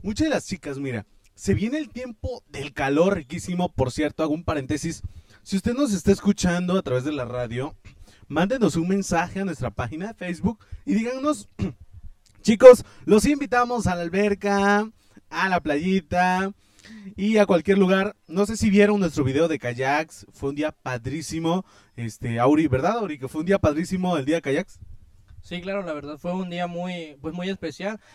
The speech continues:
Speaker 2: Honestamente, la mayoría de nosotros pensó que nos íbamos a caer al agua, pero pues no, no, no fue así.
Speaker 1: Les voy a contar algo rapidísimo, antes de entrar a esto de, de, de, antes de seguir con deportes. Estaba en el kayak y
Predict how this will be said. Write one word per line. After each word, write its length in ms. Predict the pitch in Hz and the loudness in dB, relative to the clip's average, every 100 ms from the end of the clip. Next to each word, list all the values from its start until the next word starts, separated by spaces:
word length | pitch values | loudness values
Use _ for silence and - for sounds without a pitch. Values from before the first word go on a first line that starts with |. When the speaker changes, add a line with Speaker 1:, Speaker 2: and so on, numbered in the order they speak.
| - | -14
Speaker 2:
Honestamente, 840 | 156 175 202 180 185 175 190 175 _ _ 170 | -8 -8 -6 -8 -8 -10 -10 -10 _ _ -12
la 120 | 165 | -8
mayoría 300 | 170 165 165 | -4 -2 -2
de 120 | 202 | -2
nosotros 520 | 202 151 139 190 226 208 | -4 -6 -8 -8 -8 -8
pensó 280 | 175 156 | -8 -8
que 100 | 165 | -8
nos 160 | 185 156 | -8 -6
íbamos 240 | 196 208 | -4 -4
a 80 | 190 | -6
caer 200 | 226 311 | -8 -10
al 140 | 170 175 | -8 -8
agua, 220 | 202 220 | -8 -8
pero 180 | 175 147 | -10 -10
pues 160 | 143 | -12
no, 160 | 156 220 | -10 -4
no, 140 | 240 | -2
no 140 | 226 226 | -2 -2
fue 160 | 220 | -4
así. 140 | 202 247 262 - - - - - - | -6 -8 -16 -18 -20 -20 -20 -18 2
Speaker 1:
Les 100 | 202 | 4
voy 80 | |
a 60 | 285 | 6
contar 260 | 302 294 254 | 4 4 4
algo 220 | 240 247 | 4 4
rapidísimo, 680 | 233 196 190 160 147 127 117 | 2 2 0 0 -8 -6 -4
antes 280 | 170 214 202 | -2 6 6
de 80 | |
entrar 300 | 135 135 147 | 6 2 0
a 120 | 151 147 | 2 2
esto 300 | 135 160 131 | 0 -4 -2
de, 460 | 110 98 95 107 | -2 -2 -4 -8
de, 320 | 117 107 104 104 117 | -6 -2 -2 -2 -8
de, 400 | 110 98 95 104 | -4 -4 -4 -6
antes 340 | 101 110 180 170 | -4 -2 -2 -2
de 80 | 127 | -2
seguir 180 | 131 | -2
con 140 | 131 135 | -2 -2
deportes. 440 | 110 110 104 92 - - - - - - - - _ _ | 0 -2 -2 -12 -18 -18 -18 -18 -16 -14 -16 -20 _ _
Estaba 260 | 113 147 202 | -6 2 2
en 80 | |
el 100 | 180 | 2
kayak 400 | 123 107 113 127 - _ - - - - - | -2 0 0 -2 -4 _ -20 -20 -20 -20 0
y 340 | 180 226 208 | 4 4 4